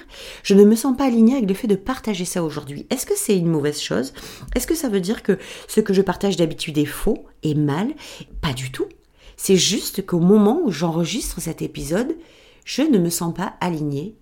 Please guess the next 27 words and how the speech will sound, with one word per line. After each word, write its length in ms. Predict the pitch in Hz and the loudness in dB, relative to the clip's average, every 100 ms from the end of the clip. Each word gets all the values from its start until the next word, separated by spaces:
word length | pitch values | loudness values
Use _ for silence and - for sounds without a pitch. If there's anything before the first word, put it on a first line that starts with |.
| _ | _
avec 460 | 170 151 180 - - | -6 -4 -6 -8 -8
le 180 | 170 330 | -2 -2
fait 320 | 381 180 - - | -2 -6 -8 -6
de 140 | 156 | -4
vous 140 | 165 165 | -2 -4
partager 640 | 160 - 165 151 214 - - | -6 -4 -4 -4 -6 -10 -8
toutes 240 | 480 - | -8 -6
les 100 | 175 | -8
thématiques 720 | - 196 175 165 - 220 - _ - - - _ _ - | -6 -4 -2 -4 -8 -12 -16 _ -20 -20 -20 _ _ -8
que, 100 | - | -8
qui, 300 | - - - | -8 -12 -14
qui 160 | - | -10
se 140 | 165 175 | -8 -6
situent 300 | - - 196 | -6 -2 2
là 140 | 196 | 4
aujourd'hui, 440 | 180 160 147 - - _ _ _ - | 2 -2 -8 -10 -14 _ _ _ -2
devant 280 | 175 170 156 | 0 2 4
moi, 340 | 156 165 311 | 4 2 0
devant 220 | 175 156 | -2 0
mes 220 | 156 147 147 | 2 0 -2
yeux, 140 | - | -6
sur 240 | - 190 | -6 -4
ma 120 | 170 135 | -4 -6
feuille. 320 | - - - _ | -10 -14 -16 _
Alors, 360 | 143 139 220 - - - - - | -4 -2 -4 -8 -20 -20 -20 -16
je 140 | - 185 | 0 2
laisse, 540 | 180 226 - - - | 2 0 -2 -8 -16